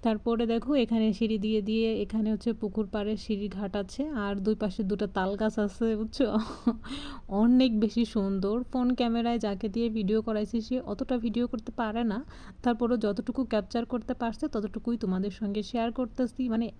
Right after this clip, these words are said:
এত সুন্দর একটা জায়গা, চারিপাশ দিয়ে গাছপালা ভরা, মানে পুকুরের চারপাশ দিয়ে গাছপালা ভরা।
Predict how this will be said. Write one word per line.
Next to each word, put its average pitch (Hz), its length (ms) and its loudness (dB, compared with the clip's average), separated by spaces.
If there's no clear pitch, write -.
এত - 280 -8
সুন্দর 269 340 2
একটা 269 280 -2
জায়গা, 202 440 0
চারিপাশ 240 540 0
দিয়ে 240 220 2
গাছপালা 214 840 -2
ভরা, 190 580 0
মানে 233 160 8
পুকুরের 262 520 4
চারপাশ 220 420 2
দিয়ে 202 420 2
গাছপালা 226 420 2
ভরা। 226 140 0